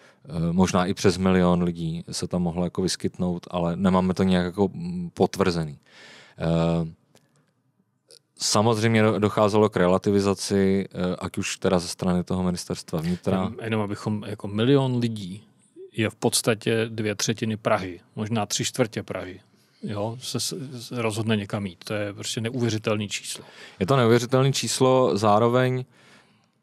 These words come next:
Speaker 1: ty srbský protesty samy o sobě, eh, jsou specifický v tom, že lidi se neustále pohybujou. Eh, nepřijdou na jedno místo, nejsou tam jako celou dobu, ale jako korzuje to.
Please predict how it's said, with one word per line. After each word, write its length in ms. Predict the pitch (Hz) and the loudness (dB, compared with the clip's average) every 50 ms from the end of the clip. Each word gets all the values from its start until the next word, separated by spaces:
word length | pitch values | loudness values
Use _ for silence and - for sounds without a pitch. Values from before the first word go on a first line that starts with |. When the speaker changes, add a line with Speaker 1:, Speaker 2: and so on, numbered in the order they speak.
| _ _ _ _ _ | _ _ _ _ _
Speaker 1:
ty 260 | - 117 117 117 113 | 4 4 6 6 4
srbský 460 | 107 - - 107 - - - - 131 | 2 0 -4 -6 -8 -10 -12 -10 -10
protesty 840 | 120 - 98 92 - - 120 110 - - - 127 123 123 123 123 120 113 | -2 2 2 2 4 2 -2 -2 -2 -2 0 2 4 4 4 4 2 0
samy 300 | - 107 101 107 113 - | 0 -2 0 0 0 -2
o 160 | - 101 101 | -4 -6 -6
sobě, 760 | - - - - 104 98 107 104 101 101 101 101 101 101 - _ _ - | -6 -4 -2 -2 0 2 2 2 4 4 2 2 0 -4 -6 _ _ -8
eh, 40 | 90 90 92 92 92 92 92 - - | -6 -4 -2 0 0 0 -2 -4 -4
jsou 240 | - - 107 110 | -6 -4 -2 -2
specifický 640 | 110 - - 107 - - - 95 107 95 - - - - | -4 -2 -4 -4 -4 -4 -6 -8 -8 -8 -8 -14 -16 -20
v 80 | - - | -16 -4
tom, 240 | - 104 104 107 | -2 0 0 0
že 460 | 107 98 107 107 104 104 104 104 104 - - - - - 107 110 | -2 -2 0 0 2 2 2 0 0 -4 -8 -14 -10 -6 -4 -2
lidi 200 | 107 107 101 107 | -2 -2 -2 -2
se 120 | 104 - 113 | -2 -2 0
neustále 400 | 104 104 98 - - 101 104 104 | 0 0 -2 0 0 0 0 0
pohybujou. 480 | - 95 92 101 90 87 85 80 82 _ _ _ _ _ _ - - - - - - _ _ _ _ _ | -2 -4 -6 -6 -6 -6 -8 -10 -10 _ _ _ _ _ _ -20 -20 -20 -20 -20 -20 _ _ _ _ _
Eh, 520 | - 90 87 87 85 85 87 87 87 82 - - _ _ _ _ _ _ _ _ _ _ - | -6 -2 -2 0 0 0 0 -2 -2 -4 -6 -10 _ _ _ _ _ _ _ _ _ _ -2
nepřijdou 420 | 104 107 101 - - 107 107 107 | 0 0 0 0 -2 0 2 2
na 80 | 104 107 | 4 4
jedno 160 | 104 104 104 | 2 2 2
místo, 540 | 104 107 101 - - - 104 98 95 95 92 | 0 -2 -4 -6 -4 -2 0 0 0 -2 -2
nejsou 340 | - 98 98 95 - 107 98 | -2 -2 -2 -2 0 -2 -4
tam 220 | - 101 92 92 95 | -2 -2 -2 0 -2
jako 220 | 92 - - 92 | -4 -4 -6 -8
celou 260 | - - 95 95 92 | -2 0 0 2 2
dobu, 500 | 87 85 85 82 98 101 104 107 107 - _ - | 0 -2 -2 -2 -2 -4 -4 -4 -6 -8 _ -6
ale 220 | 95 95 95 95 | 2 4 4 4
jako 180 | 92 90 - 95 | 4 2 -2 -6
korzuje 460 | - - 92 87 87 87 92 90 85 | -2 0 0 0 0 0 0 0 0
to. 160 | - - - | 0 -6 -20